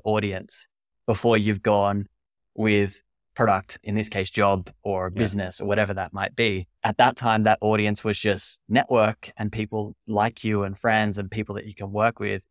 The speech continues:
Speaker 1: Now it's, like, a whole nother wavelength with podcast, Twitter,
Speaker 2: Mm.
Speaker 1: all these different things, but always being relationship led.
Speaker 2: It's totally. So I actually have a, a, a framework that I go by, which is the maps framework, M A P S. And so that's mindset,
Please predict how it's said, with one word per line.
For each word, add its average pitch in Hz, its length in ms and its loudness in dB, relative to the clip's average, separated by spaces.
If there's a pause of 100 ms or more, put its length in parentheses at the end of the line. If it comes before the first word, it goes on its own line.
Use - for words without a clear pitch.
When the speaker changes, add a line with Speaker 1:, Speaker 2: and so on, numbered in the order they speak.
Speaker 1:
Now 110 340 4
it's, 101 160 0
like, 95 180 0
a - 60 -10
whole 101 320 0
nother 95 240 -2
wavelength 98 500 -2
with 95 260 -4 (400)
podcast, 101 600 2
Twitter, 101 480 2
Speaker 2:
Mm. 80 80 -12
Speaker 1:
all 107 120 0
these 104 180 0
different 98 280 -6
things, 95 480 -2 (540)
but 107 200 0
always 113 360 4
being 110 420 0
relationship 104 720 -4
led. 95 400 -4
Speaker 2:
It's - 180 -8
totally. 123 460 2
So 127 160 0
I 117 160 4
actually 135 340 2
have 123 180 4
a, - 120 -4
a, 101 320 0
a 104 40 -6
framework 147 500 4
that 110 100 2
I 107 80 4
go 113 160 4
by, 101 220 6
which 90 180 -4
is 98 140 -4
the 90 120 -4
maps 98 440 0
framework, 156 460 -4
M 131 180 0
A 127 120 2
P 123 220 0
S. - 440 -4
And 113 140 -8
so 113 100 -4
that's 101 160 -2
mindset, 127 580 2